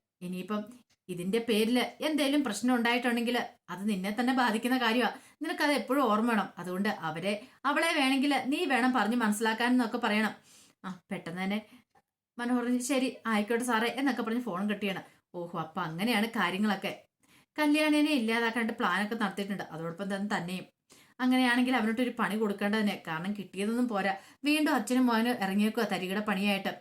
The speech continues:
എത്ര കിട്ടിയാലും മതിയാകത്തില്ലല്ലോ. ആ സമയം പ്രകാശിന് ഹോസ്പിറ്റലിൽ എന്ത് ചെയ്യണമെന്ന് അറിയില്ലാതെ കിടക്കുക. പണത്തിന് പണം തന്നെ വേണമല്ലോ, ഹോസ്പിറ്റൽ ബില്ല് അടയ്ക്കാൻ പണം വേണം. വിക്രമാണെങ്കിൽ ഇനി ഇങ്ങനെ ആകെപ്പാടെ സമനില ഏറ്റുപാട് നടക്കുക.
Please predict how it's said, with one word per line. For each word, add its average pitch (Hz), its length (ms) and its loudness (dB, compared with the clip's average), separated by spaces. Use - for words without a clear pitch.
എത്ര 160 240 -12
കിട്ടിയാലും 220 440 0
മതിയാകത്തില്ലല്ലോ. 220 600 2
ആ 320 100 2
സമയം 262 340 2
പ്രകാശിന് 180 520 -2
ഹോസ്പിറ്റലിൽ 208 520 -4
എന്ത് 196 140 0
ചെയ്യണമെന്ന് 226 300 0
അറിയില്ലാതെ 226 340 0
കിടക്കുക. 208 320 0
പണത്തിന് 185 360 -4
പണം 220 240 2
തന്നെ 247 200 2
വേണമല്ലോ, 240 420 2
ഹോസ്പിറ്റൽ 269 380 -2
ബില്ല് 247 200 2
അടയ്ക്കാൻ 247 300 2
പണം 226 220 2
വേണം. 185 220 0
വിക്രമാണെങ്കിൽ 208 640 0
ഇനി 233 100 0
ഇങ്ങനെ 226 200 0
ആകെപ്പാടെ 233 420 2
സമനില 214 340 0
ഏറ്റുപാട് 226 320 0
നടക്കുക. 190 320 -2